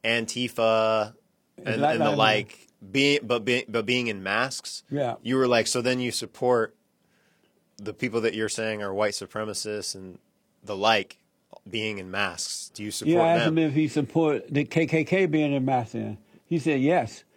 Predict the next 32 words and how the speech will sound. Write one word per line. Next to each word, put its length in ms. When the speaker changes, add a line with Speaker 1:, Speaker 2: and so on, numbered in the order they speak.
Speaker 1:
<laughs> 280
Speaker 2:
But 180
then 180
I 120
asked 240
him 240
about 340
the 320
far 260
right 300
or 60
whatever 280
he 80
called 260
them. 220
Should, 400
don't, 340
don't, 240
do 60
you 140
support 360
them? 200
Do 80
you 100
support 200
them? 160
No. 280
Speaker 1:
Right. 360
Speaker 2:
Or 220
did, 340
or 100
whatever. 440